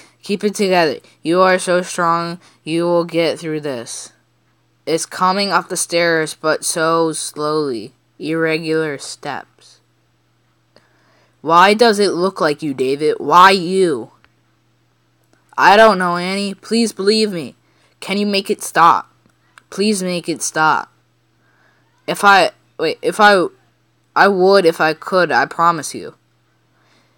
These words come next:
It's at the end of the hall. Oh, shoot.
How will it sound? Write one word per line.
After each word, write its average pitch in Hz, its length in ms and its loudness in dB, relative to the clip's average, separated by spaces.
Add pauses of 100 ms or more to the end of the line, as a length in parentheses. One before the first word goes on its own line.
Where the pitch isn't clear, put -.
(100)
It's - 280 0 (260)
at 165 280 4
the 170 240 -4
end 165 200 -4
of 156 80 -2
the 156 180 -8
hall. 139 320 -4 (540)
Oh, - 200 -12
shoot. - 400 -16